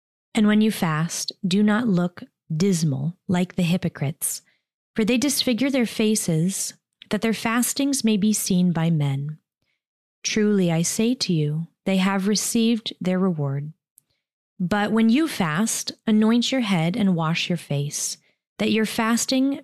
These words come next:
may not be seen by men, but by your Father who is in secret. And your Father who sees in secret will reward you. Do not lay up for yourselves treasures on earth where moth and rust consume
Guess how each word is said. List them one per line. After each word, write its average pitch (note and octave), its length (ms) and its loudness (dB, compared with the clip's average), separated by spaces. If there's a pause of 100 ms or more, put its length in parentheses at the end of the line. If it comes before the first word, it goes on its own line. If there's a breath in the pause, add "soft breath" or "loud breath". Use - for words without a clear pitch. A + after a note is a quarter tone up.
may G3+ 320 4
not G#3 320 2
be G#3+ 120 2
seen F#3 420 2
by F3+ 160 2
men, D#3 400 2
but F3 160 -4
by F#3 120 0
your G3+ 180 2
Father E3+ 640 -2
who G3+ 120 2
is G3 160 2
in G3 160 2
secret. F3 540 -2 (680)
And G3 160 2
your G3 100 2
Father A#3 520 0
who G3+ 180 2
sees A3+ 400 0
in A3+ 140 2
secret F3+ 480 -2
will D#3+ 240 0
reward E3 560 0
you. D3 280 -2 (1400)
Do A#3+ 120 4
not B3 220 2
lay A3+ 260 2
up G3 240 -2
for G#3 120 0
yourselves F#3+ 640 0
treasures F#3+ 680 0
on G3 260 0
earth E3 320 -2
where E3+ 200 0
moth F#3 500 0
and G#3+ 240 2
rust E3+ 400 -2
consume B3 760 2